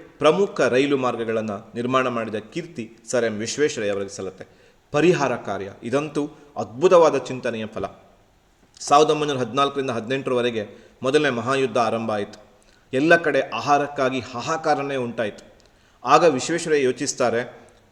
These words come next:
ಬಡವರಿಗೆ ಆಹಾರ ಸಿಗಬೇಕು, ಆಹಾರದ ವಸ್ತುಗಳ ಕೊರತೆ ಆಗಬಾರ್ದು ಅಂತ ಆಹಾರದ ವಸ್ತುಗಳ ರಫ್ತನ್ನು ನಿಲ್ಲಿಸ್ತಾರೆ. ಹಾಗೂ ಇರುವ ಆಹಾರ ಎಲ್ಲರಿಗೂ ಸಿಗಬೇಕು, ಅದಕ್ಕಾಗಿ ನ್ಯಾಯ ಬೆಲೆ ಅಂಗಡಿಗಳನ್ನು ಸ್ಥಾಪನೆ ಮಾಡ್ತಾರೆ. ಆ ನ್ಯಾಯ ಬೆಲೆ ಅಂಗಡಿಗಳು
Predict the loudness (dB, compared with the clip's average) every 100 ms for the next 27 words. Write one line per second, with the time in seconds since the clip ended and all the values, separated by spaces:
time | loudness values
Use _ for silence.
0 | -2 4 6 6 4 0 -2 -2 -2 -4
1 | -8 -6 -8 -8 -16 -18 _ 0 6 8
2 | 8 6 4 0 0 0 -2 -2 2 2
3 | 2 -2 -2 -2 -6 -8 -4 0 4 4
4 | 2 -4 -4 -2 -2 -2 -4 -4 -4 -2
5 | -2 -2 -2 -4 -4 -8 -18 -20 _ _
6 | _ _ 4 4 4 -4 -6 -20 -20 -8
7 | 2 8 8 8 4 0 4 6 6 2
8 | 2 2 0 -2 -6 -8 -8 -16 -16 -6
9 | -6 -2 -4 -4 -12 -18 -10 -2 0 2
10 | 2 0 0 0 -2 -2 2 2 0 -2
11 | -4 -8 -8 -8 -4 -2 -2 -4 -4 -4
12 | -6 -12 -14 -6 -4 -2 -2 0 2 2
13 | 2 0 -2 0 0 -2